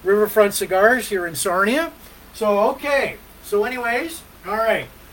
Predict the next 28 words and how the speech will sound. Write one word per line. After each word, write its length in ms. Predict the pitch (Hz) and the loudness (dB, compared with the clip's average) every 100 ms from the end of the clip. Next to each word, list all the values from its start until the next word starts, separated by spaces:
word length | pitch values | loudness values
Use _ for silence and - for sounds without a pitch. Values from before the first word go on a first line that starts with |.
| - | -6
So 160 | 214 | -2
the 100 | 190 | 0
foam 320 | 185 277 285 269 | 4 8 8 6
has 120 | 208 | 0
gone 340 | 254 247 233 | 0 2 4
down. 540 | 226 240 262 277 302 - | 6 6 8 6 4 -2
Let's 240 | 170 185 - | -4 -2 0
see, 260 | 220 190 | 2 2
let's 220 | 160 160 | 2 -4
top 300 | - 196 190 | 0 2 2
this 220 | 190 185 196 | -2 -2 4
up. 300 | 202 226 - - - - | 6 4 0 -20 -20 -10
Let's 180 | 156 180 | -6 -4
see, 120 | 202 | -2
I'm 120 | 160 139 | -4 -2
trying 340 | 214 214 214 | 6 6 6
this 120 | 208 | 4
for 120 | 202 | -2
the 60 | 175 | -4
very 240 | 185 185 | 0 0
first 320 | 180 160 151 - | 0 -6 -6 0
time 260 | 220 220 | 2 4
tonight. 400 | 214 220 220 214 - - - - - | 4 6 6 6 2 -20 -20 -20 -16
Mm. 280 | 240 220 147 - - - - - - - - - - - - - - - - - - - - 139 120 - - - - - - - - - - - - - - - - | -8 -8 -8 -14 -20 -20 -20 -20 -20 -20 -20 -20 -20 -20 -20 -20 -20 -20 -20 -20 -20 -20 -20 -20 -20 -20 -20 -20 -20 -20 -20 -20 -20 -20 -20 -20 -20 -10 -10 -10 -10
<coughs> 140 | 214 135 - - - | -12 -12 -18 -20 -14
Mm. 260 | 254 269 127 - - - - - - - - - 214 | -8 -6 -8 -14 -20 -20 -20 -20 -20 -20 -20 -18 -14
Mm. 200 | 190 123 - - - - - - - - - - - - - - - - - - - - - 185 | -12 -12 -16 -20 -20 -20 -20 -20 -20 -20 -20 -20 -20 -20 -20 -20 -20 -20 -20 -20 -20 -20 -20 -14
Mm. 240 | 202 127 | -12 -12